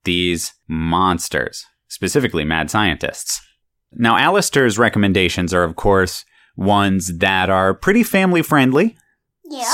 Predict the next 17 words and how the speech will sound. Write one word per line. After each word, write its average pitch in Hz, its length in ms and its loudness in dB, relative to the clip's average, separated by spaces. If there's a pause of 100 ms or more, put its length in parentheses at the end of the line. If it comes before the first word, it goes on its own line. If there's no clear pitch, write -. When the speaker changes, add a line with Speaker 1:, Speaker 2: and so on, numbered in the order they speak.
Speaker 1:
So, 117 640 4 (600)
Alistair 135 720 2 (260)
recommends 143 540 0
some 147 140 -6
stuff 160 340 0
that 160 320 -2
just 175 260 -4
about 180 240 2
anybody 180 440 0
could 92 220 -4
view 87 260 0
to 95 160 0
help 95 260 0
them 92 420 0 (360)
identify 92 840 0 (420)
mad 90 300 0
scientists. - 800 -4